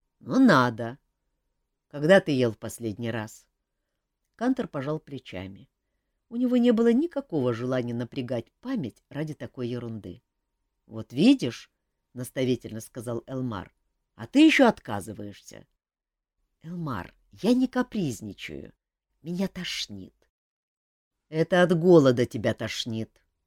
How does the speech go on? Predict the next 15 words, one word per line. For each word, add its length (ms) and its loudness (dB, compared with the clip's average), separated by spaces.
Сейчас 400 -2
съешь 640 0
тёпленького 640 0
супчика 600 2
и 60 6
перестанет». 800 -4
Поняв, 300 -2
что 200 -14
спорить 480 0
с 60 -8
убеждённым 600 2
человеком 560 -2
бесполезно, 800 -2
Кантор 420 -2
вздохнул 640 -2